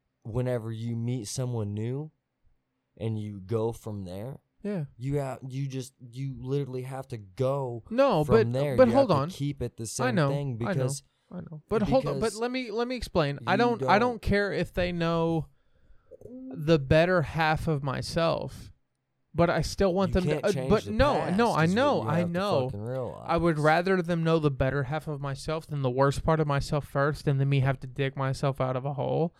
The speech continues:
Speaker 2: But what I am saying is, is I'd rather them know the better part of me first, and then me have to, s-, like, I would rather sit there and explain that that's not who I am anymore. I would rather,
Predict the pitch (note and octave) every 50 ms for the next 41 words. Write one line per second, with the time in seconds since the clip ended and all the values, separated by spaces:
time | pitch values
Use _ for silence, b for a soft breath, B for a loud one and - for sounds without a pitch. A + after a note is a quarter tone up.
0 | b b b - E3 D3+ D#3 D3 C#3 C3 - C#3+ F3+ G#3 A3 - - D3+ C3 B2+
1 | B2 B2 B2+ B2+ B2+ C3+ C#3+ C3+ - D3 C#3+ C3+ C#3 D#3 F3 F#3+ G#3 G3+ G3 F3+
2 | F#3 D#3+ D3+ D3 D3 D#3 E3+ F3+ F#3 E3 D3 C#3 C3 B2+ D3+ E3+ F3+ F3 - -
3 | F3 F3 E3+ E3 D3 C#3 C3 - _ _ - A#3+ G#3 D#3 D3 E3 - - - _
4 | _ _ _ _ _ _ _ _ _ _ - - - - - B B B B B
5 | B B B B - - F3+ F3 F3 E3+ E3 D#3+ D#3+ F#3 G3+ G3+ D#3+ E3 F#3+ F#3
6 | - - E3+ D3+ - - - - _ _ _ - D#3+ D#3+ - E3+ E3 D#3 F3 D#3
7 | D#3 D3+ E3 F3+ F3+ F#3 F3 C#3+ - - F#3 F3 - F3+ E3 D#3+ E3+ E3 D3+ C#3
8 | - - - - - - G#3 A3 G#3+ G3+ E3+ D3+ C#3+ C#3+ D3+ D#3 D3 _ _ _
9 | _ _ _ _ _ _ _ _ _ _ _ _ _ _ _ - F#3 F#3 F#3 F#3+
10 | F3+ E3+ - - D#3+ D#3+ D#3+ D#3+ D#3+ E3 D#3+ B2+ D3+ D#3 C#3+ C#3 C#3 C#3+ C#3+ C#3
11 | C3+ C3+ B2+ B2+ B2+ C3 C3+ C3 - - F3 E3+ E3 F3 D#3+ D#3+ E3+ F3+ F#3 G3
12 | F#3 F3+ F3+ F3 E3 E3 D#3